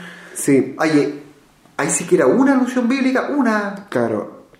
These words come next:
Speaker 1: Sí, es, eh, es, esto, esto es un, una crux que, que, que va a atormentar al intérprete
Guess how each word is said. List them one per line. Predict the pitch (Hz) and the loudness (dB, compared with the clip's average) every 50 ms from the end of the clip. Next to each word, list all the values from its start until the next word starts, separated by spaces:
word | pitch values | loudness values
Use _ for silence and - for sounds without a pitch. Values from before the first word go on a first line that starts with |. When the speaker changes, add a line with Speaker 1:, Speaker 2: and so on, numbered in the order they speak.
| _ - | _ -12
Speaker 1:
Sí, | - - 165 147 143 151 | -2 2 2 4 4 4
es, | 156 151 - - - | 2 0 -2 -2 0
eh, | 156 151 147 147 147 - - 165 | 2 4 4 4 4 4 4 2
es, | 190 175 170 170 | 2 2 2 0
esto, | 170 - 190 185 165 - | 2 4 2 2 2 0
esto | 165 165 - 180 | -4 -4 -2 0
es | 175 | 2
un, | 175 170 160 151 151 | 2 2 0 0 0
una | 156 156 147 135 - | 2 2 2 2 0
crux | 156 156 147 147 - - - - - - | 0 0 -2 -2 -2 -8 -10 -12 -12 -12
que, | - - 131 120 120 117 117 - - | -8 -6 -2 -2 -2 -4 -6 -8 -8
que, | 127 120 120 120 113 113 | -4 -2 -2 -2 -4 -4
que | - - 131 | -8 -8 -4
va | 123 127 135 139 139 135 131 127 120 | -2 0 0 0 0 0 -2 -4 -4
a | - - | -6 -6
atormentar | 127 127 123 120 123 117 117 - 143 143 | -4 -4 -2 -2 -2 -4 -4 -2 -2 -2
al | 139 143 131 127 | 0 -2 -2 -4
intérprete | 123 120 - 143 139 139 143 139 | -4 -4 -4 -4 -2 -2 -4 -4